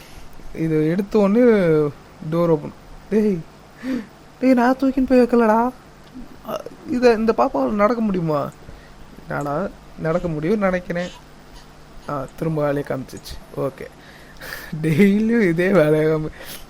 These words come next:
சாப்பிட்றது, பாத்ரூம் போறது, சாப்பிட்றது, பாத்ரூம் போறது, தூங்குறது. பா. ஓகே, இப்போ போயிட்டு அடுத்தது. கால்ல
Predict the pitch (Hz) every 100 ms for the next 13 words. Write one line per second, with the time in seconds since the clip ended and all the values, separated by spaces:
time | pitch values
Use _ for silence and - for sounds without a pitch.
0 | - 156 190 202 202 247 269 - 151 147
1 | 147 143 131 131 - - - 180 196 196
2 | 226 - 165 160 165 175 208 - 165 143
3 | 139 - - - - - - - - -
4 | - - - - - 143 147 151 147 147
5 | 139 151 190 220 - - 143 - 139 -
6 | - - - - - - - 165 160 156